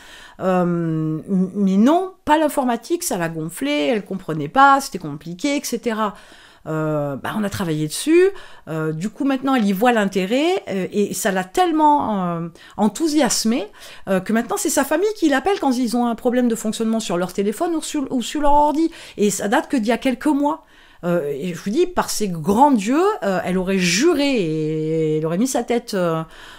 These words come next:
euh, en prime dessus, sur le coup, elle, elle, jamais de la vie, elle se serait, euh, euh, elle, elle aurait pensé plus se passionner, euh, sur l'informatique de manière générale.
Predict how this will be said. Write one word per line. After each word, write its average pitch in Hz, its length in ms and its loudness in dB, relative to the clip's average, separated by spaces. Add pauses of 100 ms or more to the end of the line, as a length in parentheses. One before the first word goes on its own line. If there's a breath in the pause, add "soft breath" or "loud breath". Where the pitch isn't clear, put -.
(180 loud breath)
euh, 165 160 -2
en 175 160 0
prime 226 260 0
dessus, 180 320 0
sur 294 160 -2
le 202 80 2
coup, 370 320 4
elle, 185 300 2
elle, 180 320 -4
jamais 254 360 2
de 311 80 -4
la 247 120 6
vie, 254 180 -2
elle 214 140 0
se 202 140 -8
serait, 277 360 -4
euh, 190 180 0 (380 loud breath)
euh, 156 320 -6
elle, 180 180 -2
elle 175 160 0
aurait 285 200 2
pensé 302 340 0
plus 339 280 -6
se - 100 -2
passionner, 254 580 -2 (460 loud breath)
euh, 135 1600 -10
sur 202 220 -6
l'informatique 208 600 -2
de 233 60 0
manière 214 300 0
générale. 285 500 0